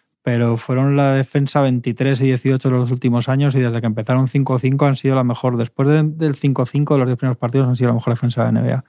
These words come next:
Y son ellos y los Suns los que están en top seis de ratings. O sea, en to-, están, o sea, todos los, hay muchos números que, que son, pueden ser una cosa u otra, pero todos los números de ellos son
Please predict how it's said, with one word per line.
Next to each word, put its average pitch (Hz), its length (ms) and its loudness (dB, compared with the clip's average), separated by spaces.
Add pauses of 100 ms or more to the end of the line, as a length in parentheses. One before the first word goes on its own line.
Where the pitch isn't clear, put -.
(560)
Y 135 100 -2
son 135 240 0
ellos 135 260 2
y 139 60 2
los 117 180 -2
Suns 139 180 0
los 143 120 0
que - 80 -16
están 123 240 -2
en 117 240 0
top 127 180 -2
seis 127 300 0
de 120 100 0
ratings. 131 460 0
O 120 60 -4
sea, 123 100 2
en 113 80 0
to-, 135 100 2
están, 160 380 0
o - 500 -20
sea, 139 140 -6
todos 170 260 0
los, 156 80 -14 (160)
hay 147 140 -4
muchos 160 300 0
números 180 360 2
que, 123 240 -4
que 127 140 -6
son, 139 300 0
pueden 143 240 0
ser 151 80 0
una 160 100 2
cosa 143 160 0
u - 20 4
otra, 147 180 0
pero 117 180 -6
todos 170 200 0
los 175 160 2
números 165 460 2
de 143 100 0
ellos 175 460 -2
son 123 480 0